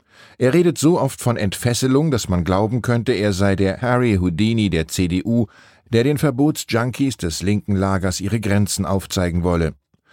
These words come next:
Für den besten Klimaschutz sorgt bei ihm der richtige C O zwei Preis und eine teils ökologisch bedingte Steuerreform. Zu Laschets Modernisierungsjahrzehnt gehört schnellere Digitalisierung.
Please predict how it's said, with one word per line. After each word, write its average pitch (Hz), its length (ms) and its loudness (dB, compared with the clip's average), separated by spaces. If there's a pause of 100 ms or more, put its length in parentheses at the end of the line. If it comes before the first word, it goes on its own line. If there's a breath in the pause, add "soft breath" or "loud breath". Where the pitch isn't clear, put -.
(260 soft breath)
Für 139 80 2
den 151 140 2
besten 156 340 0
Klimaschutz 147 680 0
sorgt 107 280 -2
bei 101 120 2
ihm 143 360 0
der 90 240 2
richtige 101 480 0
C 98 240 0
O 87 100 -2
zwei 107 380 -2
Preis 127 360 -2
und 117 120 -2
eine 101 240 0
teils 107 360 -2
ökologisch 120 680 0
bedingte 90 400 -2
Steuerreform. 82 800 -2 (560 soft breath)
Zu 80 260 -2
Laschets 101 680 -2
Modernisierungsjahrzehnt 98 1400 0
gehört 104 340 0
schnellere 87 480 0
Digitalisierung. 92 1080 0